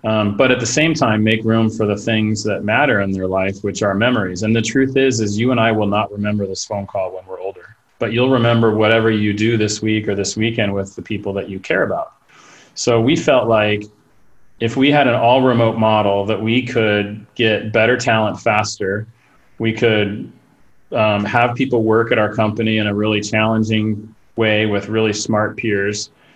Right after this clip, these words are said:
and at the same time, give them the flexibility and freedom to have a great career and go create memories in their life, which at the end of the day is what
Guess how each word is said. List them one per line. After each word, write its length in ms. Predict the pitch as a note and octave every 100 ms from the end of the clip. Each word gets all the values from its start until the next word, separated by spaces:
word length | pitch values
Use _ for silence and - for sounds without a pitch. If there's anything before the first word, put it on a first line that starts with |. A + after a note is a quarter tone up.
| _ _ -
and 240 | A2 A2
at 120 | G#2+
the 80 | G#2+
same 300 | - B2+ A#2+
time, 400 | A#2 A#2 A2 G#2
give 200 | G#2+ A2
them 200 | A2 G#2+
the 80 | G2+
flexibility 800 | - A#2 G#2+ - G#2+ A2+ G#2+ G#2
and 120 | G#2
freedom 460 | - A#2+ A#2 G#2 G2+
to 160 | A2+
have 220 | G#2+ G#2
a 60 | G#2
great 300 | G#2+ G#2+ G#2+
career 300 | A2+ G#2+ G#2
and 260 | A#2 A#2+ A2+
go 140 | A2
create 400 | G#2+ A2 G#2 G#2
memories 360 | A2 A2+ A2 G#2
in 80 | G2
their 120 | F#2+
life, 320 | F#2+ F#2+ F#2+
which 200 | - G2
at 80 | G#2
the 120 | G#2+ G#2
end 140 | G#2
of 60 | G2
the 80 |
day 300 | G2 G2 G2+
is 160 | F#2+ -
what 240 | G2 F#2